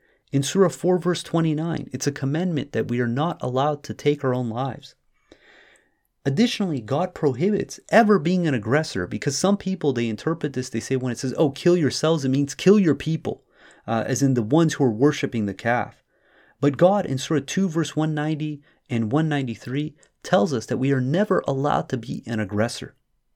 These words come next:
The fourth reason is God advocates the freedom of religion. If someone willingly wants to worship a calf, there's nothing we can do to stop that individual from doing so. The most we can do is disassociate ourselves from them.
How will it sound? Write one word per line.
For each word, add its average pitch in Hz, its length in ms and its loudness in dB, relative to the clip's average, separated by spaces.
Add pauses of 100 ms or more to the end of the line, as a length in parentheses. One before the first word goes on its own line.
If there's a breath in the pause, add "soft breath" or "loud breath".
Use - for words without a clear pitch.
(1080 soft breath)
The 123 140 2
fourth 226 380 0
reason 185 300 0
is 120 120 0
God 165 340 -2
advocates 147 760 -2
the 120 120 -2
freedom 165 420 0
of 131 160 -2
religion. 107 480 -2 (460)
If 165 140 -2
someone 226 360 6
willingly 165 680 2
wants 175 360 2
to - 80 0
worship 147 400 0
a - 60 -4
calf, 160 440 -2 (360 soft breath)
there's 139 220 6
nothing 202 460 2
we 180 160 0
can 143 260 -2
do 131 360 -2 (120)
to 127 120 0
stop - 360 0
that 135 120 2
individual 113 480 0
from 107 220 -4
doing 98 260 -4
so. - 280 -10 (520 soft breath)
The 131 120 6
most 214 320 4
we 208 100 4
can 156 200 -2
do 180 220 0
is 123 200 -4
disassociate 151 800 0
ourselves 120 460 -4
from 107 320 -2
them. 95 220 -10